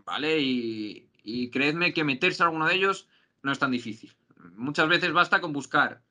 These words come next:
un hashtag O P y la operación que se esté llevando a cabo. O P Cataluña, O P Ucrania, O P lo que fuere,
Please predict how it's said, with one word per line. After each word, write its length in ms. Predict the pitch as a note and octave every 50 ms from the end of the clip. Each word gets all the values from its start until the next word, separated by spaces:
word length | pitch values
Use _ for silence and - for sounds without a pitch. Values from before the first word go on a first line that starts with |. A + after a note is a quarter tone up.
| _
un 120 | - D#3 D#3+
hashtag 420 | D#3 F3 D#3+ - - A#2+ A#2 A#2 -
O 140 | - D#3 C#3+
P 260 | - G#3 A#3 B3 - _ _ _ _ _ _ _ _ _ -
y 80 | B2+
la 80 | B2+ B2+
operación 320 | B2+ - C3 B2 D#3+ E3+
que 80 | E3 E3
se 60 | D3+
esté 140 | - - D#3+
llevando 280 | D3 D3 C#3+ C#3 B2+
a 40 | A#2+
cabo. 280 | B2 - A2 - - G#2+
O 100 | G#2+ -
P 140 | - A2+ A2
Cataluña, 720 | G#2+ G2+ - A2 D3 F#3 F#3+ F#3+ G3 G3 F#3+ F#3+ G3 F#3+ - - _ _ _ _
O 140 | B2+ C3+ A#2+
P 160 | - C#3 C3
Ucrania, 760 | B2 A#2+ A#2 - E3 F3 F#3 F#3+ F#3+ F#3+ F#3 F#3 F#3+ F#3+ F#3+ _ _ _ - - - _ _ _
O 100 | - B2+
P 200 | B2 E3+ E3+ - -
lo 200 | C#3+ C#3+ C3 A#2+
que 120 | A#2 A#2+ A2+
fuere, 460 | A#2 - C3+ B2+ G#2+ F2+ - _